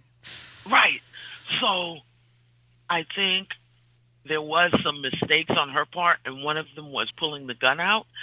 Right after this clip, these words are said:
But I always tell, tell people when it comes to unconscious bias, you are not responsible for your first thought, but you are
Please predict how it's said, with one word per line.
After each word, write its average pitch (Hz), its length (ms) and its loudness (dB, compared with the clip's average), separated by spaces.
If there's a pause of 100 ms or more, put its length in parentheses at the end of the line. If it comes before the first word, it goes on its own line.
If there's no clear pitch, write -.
(460)
But 240 280 6 (160)
I 196 220 6
always 156 380 0
tell, 151 280 0
tell 147 160 -2
people 135 360 -10
when 131 140 -8
it 117 100 -4
comes 147 360 -4
to - 120 -8
unconscious 127 600 0 (160)
bias, 120 400 2 (680)
you 220 260 -4
are 190 100 0
not 165 240 0
responsible - 580 -6
for 131 120 -8
your 127 160 -6 (160)
first 156 240 -2 (160)
thought, 156 320 0 (800)
but - 240 -2
you 269 140 -6 (140)
are 196 280 -4